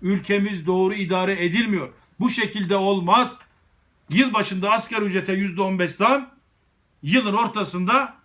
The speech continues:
asgari ücret yüzde elli geri düştü. Yapmayın Allah aşkına. Buradan başka ülkemiz yok. Müdahale edelim buna. Hep beraber müdahale edelim. ak Partilisiyle, C H P'lisiyle, Saadetlisiyle, İYİ Partisiyle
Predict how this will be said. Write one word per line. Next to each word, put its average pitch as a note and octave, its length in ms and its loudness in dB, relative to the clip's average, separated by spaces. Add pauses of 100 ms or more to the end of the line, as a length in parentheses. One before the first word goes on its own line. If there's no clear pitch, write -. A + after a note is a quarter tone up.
(120)
asgari G#3 420 4
ücret F#3+ 440 -2
yüzde F3+ 440 0
elli A#3 360 0
geri G3+ 220 0
düştü. - 240 -16 (1400)
Yapmayın F#3+ 420 0
Allah D3+ 280 -4
aşkına. B2 380 -12 (380)
Buradan G3+ 460 0
başka F#3+ 280 -2
ülkemiz F3+ 520 -2
yok. G#3 300 4 (640)
Müdahale G#3+ 500 4
edelim A#3 320 2
buna. F3+ 260 0 (160)
Hep C4 300 4
beraber A3+ 320 4
müdahale F#3 420 2
edelim. D#3 340 -6 (260)
ak - 240 4
Partilisiyle, G3+ 800 -2 (200)
C C3+ 120 2
H A#3 200 2
P'lisiyle, A3 460 -2
Saadetlisiyle, G#3+ 840 2
İYİ B3 160 0
Partisiyle F#3+ 520 -4